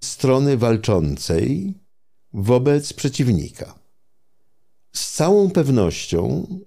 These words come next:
odcinanie dostaw jedzenia, wody i leków godzi przede wszystkim w ludność cywilną, ponieważ wojsko ma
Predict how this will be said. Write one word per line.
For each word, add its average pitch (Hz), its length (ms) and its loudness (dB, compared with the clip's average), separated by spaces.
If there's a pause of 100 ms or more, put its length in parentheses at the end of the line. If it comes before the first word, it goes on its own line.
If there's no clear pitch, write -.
odcinanie 120 960 0 (120)
dostaw 87 600 -2 (420)
jedzenia, 95 800 2
wody 78 600 0 (180)
i 95 80 -2
leków - 800 -2 (640)
godzi 131 360 2
przede 143 400 0
wszystkim - 560 -4
w 73 140 -6
ludność 90 340 2
cywilną, 73 580 0
ponieważ 71 580 -6 (280)
wojsko 92 480 0
ma 82 400 0